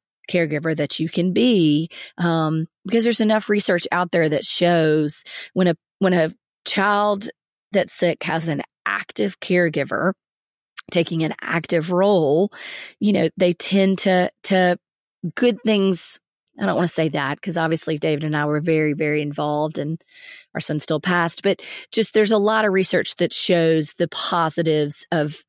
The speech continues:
caregivers being active in the role,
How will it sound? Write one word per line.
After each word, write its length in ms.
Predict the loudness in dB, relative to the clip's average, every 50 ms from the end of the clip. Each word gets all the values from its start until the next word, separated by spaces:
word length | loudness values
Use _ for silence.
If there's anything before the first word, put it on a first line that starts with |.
| _ -14
caregivers 680 | -4 0 0 0 2 2 0 0 0 0 -2 -2 -2
being 240 | -2 -2 -2 -2 -4 -4
active 480 | -4 -6 -6 -6 -4 -2 -2 -2 -2 -2 -2
in 200 | -2 0 0 0
the 120 | 0 -2
role, 720 | -2 -2 -2 -2 -2 0 0 0 -2 -2 -2 -2 -4 -6